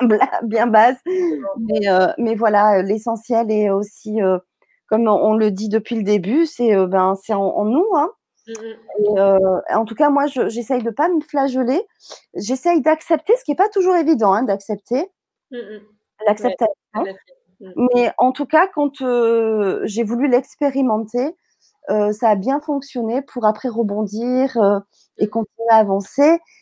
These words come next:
Speaker 1: Et surtout, essayer même dans ces moments-là, voilà, d'être toujours dans la joie. Euh,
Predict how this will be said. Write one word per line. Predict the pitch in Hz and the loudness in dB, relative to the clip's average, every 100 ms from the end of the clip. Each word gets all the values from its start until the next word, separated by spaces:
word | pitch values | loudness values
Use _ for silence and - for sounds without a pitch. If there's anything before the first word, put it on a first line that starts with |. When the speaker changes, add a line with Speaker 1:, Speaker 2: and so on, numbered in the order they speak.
| _ | _
Speaker 1:
Et | - 233 | 2 2
surtout, | - - 320 - 349 | 2 -4 -4 0 0
essayer | 294 285 294 | 0 0 2
même | 311 294 | 4 2
dans | 269 | 0
ces | 262 269 | -2 0
moments-là, | 262 254 247 285 330 | 2 2 2 2 0
voilà, | 277 269 | 0 0
d'être | 240 262 - - | -2 -6 -12 -12
toujours | 285 311 302 | -6 -4 0
dans | 277 | 0
la | 277 262 | 0 -2
joie. | 226 269 302 - _ _ _ _ - _ - | 0 2 0 -2 _ _ _ _ -20 _ -2
Euh, | 226 233 226 220 214 208 208 | 0 2 4 4 4 4 2